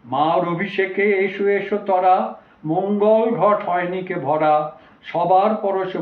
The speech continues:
পবিত্র করা তীর্থ নীরে, আজি ভারতের মহামানবের সাগর তীরে।" আপনাদের মতামতের আশায় রইলাম। যদি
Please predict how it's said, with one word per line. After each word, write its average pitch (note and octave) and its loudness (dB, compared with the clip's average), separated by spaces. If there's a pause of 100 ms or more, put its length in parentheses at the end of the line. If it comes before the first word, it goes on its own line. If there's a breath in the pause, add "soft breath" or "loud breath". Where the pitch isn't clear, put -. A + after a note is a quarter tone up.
পবিত্র E3+ -6
করা D#3 -2
তীর্থ D#3 -8
নীরে, C3+ -4 (440 soft breath)
আজি C3+ -6
ভারতের C#3+ -4
মহামানবের B2+ -8 (360)
সাগর C3 -6 (140)
তীরে।" C3 -10 (1080)
আপনাদের E3 -4 (600)
মতামতের E3 -4
আশায় D3 -4
রইলাম। C#3 -6 (760)
যদি D3+ -4